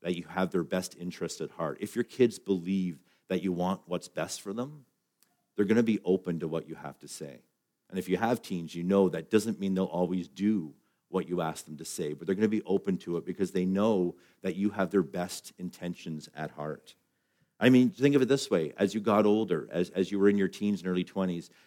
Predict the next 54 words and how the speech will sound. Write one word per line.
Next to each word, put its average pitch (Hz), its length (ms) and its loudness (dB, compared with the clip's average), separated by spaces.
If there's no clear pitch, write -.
did 123 160 4
you 156 120 4
have 117 240 0
a 110 40 2
friend 90 600 -4
who 101 160 2
always 95 280 4
seemed 90 220 -4
to 85 60 -6
get 87 220 -6
you 82 140 -10
in 80 100 -10
trouble? 67 400 -14
Just 123 140 -6
for 147 100 2
a - 20 0
second, 113 320 0
picture - 400 -4
that 95 280 2
person, 87 320 -4
that 120 160 -2
person 120 280 -4
who 101 80 -2
always 92 420 0
seemed 85 200 -8
to 80 40 -8
get 73 200 -8
you 78 80 -12
in 73 80 -14
trouble. 69 420 -10
And 104 80 -4
if 101 80 -2
you 139 100 6
can't 139 220 4
picture 117 260 0
that 127 220 -4
person, 131 400 -2
that's 110 180 0
because 120 260 4
it 110 100 2
was 90 220 -4
you. 82 200 -4
Somebody 131 360 6
else 120 240 10
right 110 300 6
now 101 220 4
is 92 100 0
picturing 98 540 -2
you, 92 200 2
but 101 140 0
just 147 220 0
picture 139 240 4
that 113 240 4
person. 104 420 4